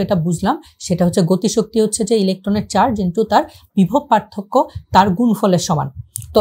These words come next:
এখন আসি হচ্ছে যে এই দ-, কিছু জিনিস আর কি বের করে দেখাচ্ছি। আমরা কি জানি? যে একটু আগে জেনে এসেছি যে প্ল্যাঙ্কের যে ফর্মুলা থেকে যে E equal to কি? এইচ নিউ,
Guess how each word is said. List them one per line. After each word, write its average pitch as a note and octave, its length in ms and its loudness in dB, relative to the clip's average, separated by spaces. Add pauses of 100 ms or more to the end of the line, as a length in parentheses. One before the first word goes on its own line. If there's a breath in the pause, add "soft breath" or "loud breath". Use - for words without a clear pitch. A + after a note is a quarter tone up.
(160)
এখন C#4+ 240 0
আসি C#4+ 200 -2
হচ্ছে D4 260 -2
যে G4 40 4 (160)
এই C4+ 80 6 (220)
দ-, G#3+ 320 8
কিছু - 160 0 (100)
জিনিস A3+ 220 0
আর G#3 120 2
কি A#3+ 160 0
বের G3+ 180 4
করে G#3 200 2
দেখাচ্ছি। E3 340 -4 (360 loud breath)
আমরা A3 240 4
কি C4 160 2
জানি? E3+ 220 2
যে F3+ 140 0
একটু - 220 -4
আগে F#3+ 140 2 (120)
জেনে G3 240 4
এসেছি - 300 -2
যে A#3+ 60 2 (600 soft breath)
প্ল্যাঙ্কের G#3 420 2 (100)
যে G#3+ 60 4 (100)
ফর্মুলা G3+ 400 4
থেকে G#3+ 220 -2
যে B3+ 60 -4 (200)
E - 20 0 (180)
equal G#3+ 320 0
to A#3 40 2 (100)
কি? A3 120 -2 (460 soft breath)
এইচ A#3+ 240 4 (440)
নিউ, B3 180 4